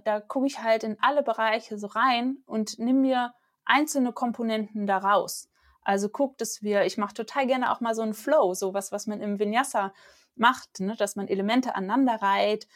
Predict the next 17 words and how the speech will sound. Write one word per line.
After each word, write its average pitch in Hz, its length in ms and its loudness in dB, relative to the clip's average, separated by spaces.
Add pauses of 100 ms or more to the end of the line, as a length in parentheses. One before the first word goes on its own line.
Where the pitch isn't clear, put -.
(220)
und 180 100 -8
dann 170 100 -6
die 196 120 -2
Atmung 226 320 4
verbindet 208 640 -2
und 185 300 -6 (100)
das - 280 -2 (1120)
ist - 220 0
für 208 80 -4
mich 220 200 2
auch 202 100 0
immer 208 240 -2
was, 190 220 -2
was 190 120 -10
einfach 196 220 -6
Spaß 277 420 2
macht, 240 280 -4